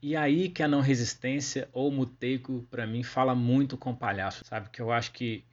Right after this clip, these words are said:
eu vejo isso tanto nos grandes mestres das artes marciais como nos grandes mestres palhaços e palhaças. Lá na frente é muito natural, totalmente relaxado.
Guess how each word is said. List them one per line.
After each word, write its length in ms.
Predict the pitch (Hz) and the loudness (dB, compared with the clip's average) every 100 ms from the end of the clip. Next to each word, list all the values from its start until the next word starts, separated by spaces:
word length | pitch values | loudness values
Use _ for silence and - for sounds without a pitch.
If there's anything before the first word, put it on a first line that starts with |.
| - | -10
eu 100 | 117 | -2
vejo 300 | 104 131 123 | 2 2 2
isso 220 | 113 131 | -2 -6
tanto 340 | - 139 131 | -2 -2 0
nos 200 | 131 123 | 0 0
grandes 420 | 101 123 160 156 120 | 2 4 4 2 2
mestres 720 | 117 131 147 165 - 165 147 | 4 8 6 4 -2 -6 0
das 240 | 131 110 | 0 2
artes 240 | 117 104 | 0 0
marciais 540 | 127 113 - 120 127 - | -4 -4 -2 0 -2 -4
como 280 | - 123 123 | -10 -6 -4
nos 160 | 113 | -4
grandes 440 | 101 120 135 139 107 | -2 0 2 0 0
mestres 920 | 113 113 123 117 - 117 120 - - - | 0 4 6 4 0 -6 -4 -6 -10 4
palhaços 680 | 131 117 120 117 - 110 101 | 4 6 4 2 0 -8 -10
e 40 | |
palhaças. 880 | 104 107 101 95 - - 90 - - - - | -6 -4 -2 -2 -4 -8 -10 -12 -14 -20 -16
Lá 260 | 117 120 151 | -4 4 6
na 140 | 139 | 6
frente 680 | 113 - 139 131 - - - _ _ _ | 2 4 4 4 0 -4 -8 _ _ _
é 120 | 127 | -4
muito 500 | 131 127 123 120 - | 0 2 4 2 0
natural, 520 | 104 92 - 90 80 78 _ _ _ | -6 -6 -6 -6 -6 -8 _ _ _
totalmente 600 | 120 120 123 110 101 92 | -6 -6 -4 -4 -4 -6
relaxado. 600 | 87 101 101 - 82 76 | -2 0 0 -2 -10 -14